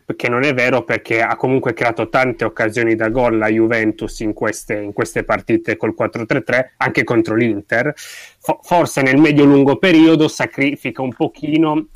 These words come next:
alcu-, alcuni tuoi giocatori offensivi. Questo mi fa pensare che sia più una soluzione per il breve-medio periodo.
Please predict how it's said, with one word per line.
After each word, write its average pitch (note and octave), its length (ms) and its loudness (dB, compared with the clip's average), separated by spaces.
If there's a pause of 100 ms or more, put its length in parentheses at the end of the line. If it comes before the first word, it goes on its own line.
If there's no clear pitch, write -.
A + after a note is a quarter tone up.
(100)
alcu-, - 420 -2 (120)
alcuni D3 380 0
tuoi C3+ 160 -2
giocatori B2+ 460 -2
offensivi. A2+ 680 -2
Questo D#3+ 300 0
mi A#2+ 120 -2
fa A#2 140 -4
pensare C#3 480 -2
che A#2 140 -4
sia A#2 320 -4 (180)
più D3+ 120 0
una C3+ 120 0
soluzione C3+ 580 -2
per B2 160 -4
il A2+ 120 0
breve-medio A2+ 640 -2
periodo. G#2+ 580 -4